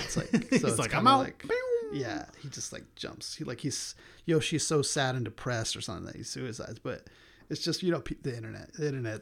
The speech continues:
Speaker 1: they have all
Speaker 2: Yeah,
Speaker 1: these kind of
Speaker 2: the internet
Speaker 1: conspiracy
Speaker 2: even
Speaker 1: theories.
Speaker 2: claims that there's, like, a, there was, there's code enabled for Lui-, there is
Speaker 1: Yeah.
Speaker 2: code enabled for Luigi in, si-, in Super Mario sixty-four, but they didn't end up doing it.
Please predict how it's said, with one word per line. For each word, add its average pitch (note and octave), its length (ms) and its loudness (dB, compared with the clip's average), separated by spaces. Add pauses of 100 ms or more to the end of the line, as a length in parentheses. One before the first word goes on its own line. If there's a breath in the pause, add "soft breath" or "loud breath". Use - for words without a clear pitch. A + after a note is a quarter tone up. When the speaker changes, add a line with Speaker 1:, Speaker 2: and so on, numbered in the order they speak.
(120)
Speaker 1:
they D3 120 0
have B2 340 0
all C3+ 200 4
Speaker 2:
Yeah, C3 100 10
Speaker 1:
these A2 80 6
kind C3 200 2
of C3 60 0
Speaker 2:
the C#3 80 0
internet - 20 4
Speaker 1:
conspiracy E3+ 400 10
Speaker 2:
even D3+ 180 10
Speaker 1:
theories. - 120 0
Speaker 2:
claims C#3+ 200 10
that C3+ 120 6
there's, B2+ 200 6
like, A#2+ 180 2
a, G2+ 160 0 (500)
there C3+ 120 10
was, B2 260 4
there's B2+ 380 2
code C#3+ 360 8
enabled B2 460 4
for C3+ 260 6
Lui-, A#2+ 420 2
there D3 200 6
is G3+ 180 10
Speaker 1:
Yeah. - 60 2
Speaker 2:
code F#3 280 8
enabled D#3 420 8
for D3 260 8
Luigi C#3+ 500 6
in, C#3+ 80 4
si-, - 200 -2
in A#2+ 200 0
Super C#3 240 -2
Mario C#3 220 4
sixty-four, C#3 640 -2 (420 loud breath)
but B2 120 2
they C#3 100 8
didn't C3 220 6
end B2+ 100 4
up A2+ 120 0
doing C3 200 4
it. - 120 -6